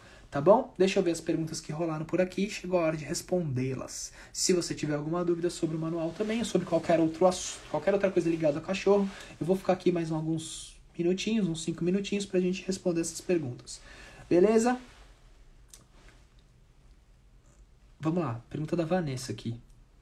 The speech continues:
É, quando o filhote, que foi desmamado antes, fica sempre com essa repetição de brincadeiras de morder, o certo é sempre reprimir essa atitude?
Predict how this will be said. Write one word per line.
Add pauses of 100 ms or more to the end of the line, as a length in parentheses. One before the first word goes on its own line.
(480)
É,
quando
o
filhote,
que
foi
desmamado
antes,
fica
sempre
com
essa
repetição
de
brincadeiras
de
morder,
o
certo
é
sempre
reprimir
essa
atitude?